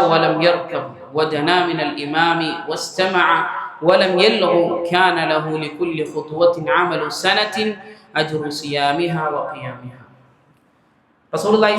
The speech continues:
സ്വല്ലല്ലാഹു അലൈഹി വസല്ലം പറഞ്ഞു, ആരെങ്കിലും ജുമുഅ ദിവസത്തിൽ മൻ ഗസ്സല വഗ്തസല, എല്ലാ ദിവസവും കുളിക്കുന്നത് പോലെയല്ല, മറിച്ച് ഒന്നുകൂടെ നന്നായി ഒരു മനുഷ്യൻ കുളിച്ചു, വബക്കറ വബ്തക്കറ,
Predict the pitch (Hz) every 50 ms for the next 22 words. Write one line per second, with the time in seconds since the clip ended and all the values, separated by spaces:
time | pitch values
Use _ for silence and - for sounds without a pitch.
0 | 208 214 202 208 208 208 214 202 196 190 185 185 202 185 180 175 170 170 170 165
1 | 175 180 175 185 202 214 214 214 202 196 190 180 170 151 - - - 120 135 -
2 | 160 165 175 175 202 220 202 180 175 175 175 175 175 160 170 156 156 160 165 165
3 | 156 170 190 208 202 - - 208 190 180 170 165 165 156 160 - - - - -
4 | - - 127 - - - - - - - _ _ _ _ _ - 151 165 190 220
5 | 233 240 240 220 214 - 220 214 214 - 185 220 208 - 185 185 180 180 165 160
6 | 156 151 147 143 135 135 135 139 147 160 160 - - 185 180 - - - - 359
7 | - - 165 180 202 214 220 240 240 240 233 202 190 190 185 - - 220 240 254
8 | 262 277 277 262 240 - - - - - - 170 185 190 185 185 175 175 190 -
9 | 190 175 165 - 160 170 165 - - - 156 - - - - 156 156 175 175 180
10 | 220 226 226 254 - 233 220 208 202 196 185 160 160 180 180 180 175 - - 156
11 | 135 - 151 123